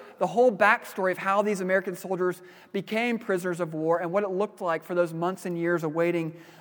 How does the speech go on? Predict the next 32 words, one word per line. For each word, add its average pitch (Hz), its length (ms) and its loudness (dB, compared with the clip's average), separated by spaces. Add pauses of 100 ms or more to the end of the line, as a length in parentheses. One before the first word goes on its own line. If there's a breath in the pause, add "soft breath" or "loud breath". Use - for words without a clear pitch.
their 175 160 4
rescue. 165 600 2 (340 loud breath)
And, 208 340 8
uh, 190 200 6
I'm 208 100 8
gonna 247 140 4
read 240 300 2
you 226 80 0
just 226 300 2 (220 loud breath)
the 202 80 4
description 233 580 6
of 220 140 4
the 214 120 6
actual 220 400 2
moment 226 540 4
of 214 140 6
surrender 220 520 0
where, 196 300 6 (320 loud breath)
uh, 190 140 6
the 180 120 4
U 220 220 6
S 240 220 6
general 226 320 4
in 202 120 2
charge 226 360 4
of 208 80 2
this 208 120 -2
group 214 220 -2
of 180 80 0
soldiers 196 640 2 (260 loud breath)
turns 247 300 0
himself 233 460 4